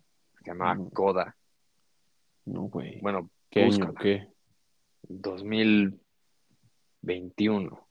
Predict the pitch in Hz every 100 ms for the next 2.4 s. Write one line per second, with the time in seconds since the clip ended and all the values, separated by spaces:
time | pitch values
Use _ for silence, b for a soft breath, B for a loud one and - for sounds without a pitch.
0 | - 85 85 - _ _ _ _ _ -
1 | 101 95 85 92 82 78 69 50 - 117
2 | 151 147 127